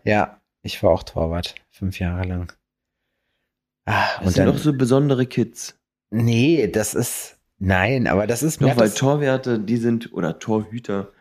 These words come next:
Speaker 2: würde man dann wahrscheinlich sagen, weil Torwärter hört sich immer ein bisschen komisch an. Das sind schon spezielle, das sind spezielle Leute.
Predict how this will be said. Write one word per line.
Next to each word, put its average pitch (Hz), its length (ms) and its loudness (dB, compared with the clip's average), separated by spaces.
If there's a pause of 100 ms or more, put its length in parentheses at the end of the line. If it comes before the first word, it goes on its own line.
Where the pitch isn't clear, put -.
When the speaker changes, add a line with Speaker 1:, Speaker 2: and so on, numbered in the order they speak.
(160)
Speaker 2:
würde 101 160 -2
man 98 160 0
dann 90 120 0
wahrscheinlich 90 420 -4
sagen, 87 280 -2
weil 85 120 -2
Torwärter 78 500 -2
hört 71 120 -8
sich - 60 -14
immer 67 140 -4
ein 64 120 -6 (120)
bisschen - 240 -16
komisch - 240 -16
an. 57 100 -10 (580)
Das - 180 -14
sind 104 200 -4
schon 123 160 -4
spezielle, 113 840 -2 (760)
das - 160 -18
sind 120 120 -6
spezielle 117 480 0
Leute. 69 480 -4